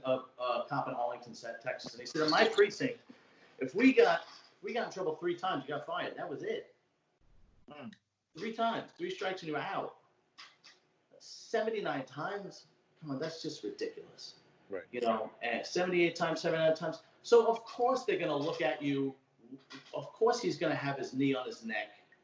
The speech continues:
Speaker 1: while you got the phone on him going, "You really gonna kill this man right now?" And he's like, "Yeah, exactly. I'm really gonna kill this man right now."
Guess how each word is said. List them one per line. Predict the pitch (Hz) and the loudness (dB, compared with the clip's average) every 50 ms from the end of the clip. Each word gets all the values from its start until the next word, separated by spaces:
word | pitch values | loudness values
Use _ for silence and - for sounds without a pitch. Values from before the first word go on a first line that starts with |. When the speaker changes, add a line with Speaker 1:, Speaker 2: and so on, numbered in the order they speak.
| _ _ _ _ _ _ _ _ _ _ - | _ _ _ _ _ _ _ _ _ _ -2
Speaker 1:
while | 135 139 147 156 | 0 2 4 4
you | 147 139 | 4 2
got | 147 151 147 143 | 2 0 -2 -2
the | 139 | -6
phone | - - 160 151 147 143 135 | -4 -2 0 2 2 2 2
on | 123 120 127 120 | 0 -2 -2 -4
him | 113 113 - | -8 -8 -6
going, | 127 123 127 131 | -6 -6 -2 0
"You | 139 135 - | 0 2 2
really | 139 156 151 151 | 4 4 4 4
gonna | 156 151 143 | 2 0 -2
kill | 139 - 160 156 | -2 0 0 0
this | 156 151 - | 0 0 -2
man | 160 156 151 156 | -4 -4 0 0
right | 160 156 156 | 0 0 -2
now?" | 160 160 156 - - | -2 -4 -4 -4 -6
And | - 127 | -10 -8
he's | 139 147 139 - | -6 -6 -4 -2
like, | 135 131 - - - - - - - - - - - _ _ _ _ _ _ _ | -2 -2 -2 -2 -8 -12 -20 -20 -20 -20 -20 -20 -20 _ _ _ _ _ _ _
"Yeah, | - 160 190 160 - - - - - - - - | -6 -2 0 0 -2 -2 -6 -10 -14 -16 -14 -12
exactly. | 131 127 - 151 175 175 160 - - - - - | -10 -6 -2 0 2 2 0 -2 -4 -12 -10 -6
I'm | - 131 131 123 | -4 -4 -4 -2
really | 127 127 131 139 | -2 -2 -2 0
gonna | 139 139 - | -2 -2 -4
kill | - 165 156 147 | -4 -2 0 0
this | 139 - | 0 -2
man | 123 104 98 92 87 - - | -6 -10 -12 -12 -14 -14 -10
right | - - - | -10 -10 -8
now." | - - 92 - | -8 -10 -12 -12